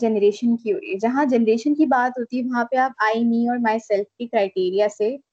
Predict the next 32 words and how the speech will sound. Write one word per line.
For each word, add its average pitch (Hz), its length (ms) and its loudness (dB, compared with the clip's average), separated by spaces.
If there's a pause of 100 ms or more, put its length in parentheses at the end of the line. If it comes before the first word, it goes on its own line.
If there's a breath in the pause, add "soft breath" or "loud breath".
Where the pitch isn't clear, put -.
(260)
باہر 208 320 -2
نکل 208 300 -6
جاتے - 380 -12
ہیں، 277 140 -18 (140)
ٹھیک 247 220 -2
ہے؟ 208 120 4 (440)
وہاں 247 280 0
پر 311 160 4
آپ 247 240 0
کو 302 100 -4
تھوڑا 277 520 2 (100)
سا، 277 100 0
you 269 140 -2
know، 302 280 -2
اپنی 285 400 2
مجبوریوں 233 760 0
کو، 285 200 0
اپنی، 254 500 0
آ، 226 140 4
چیزوں 220 320 -4
کو، 262 140 -2
آپ 254 200 0
پارٹ 220 240 0
ٹائم 247 180 2
کہیں 254 200 -2
اور 202 120 0
جابس 202 320 -2
کریں، 220 260 -2
بالکل 208 400 0
کریں، 214 220 0
لیکن 247 220 -2
آپ 262 100 -2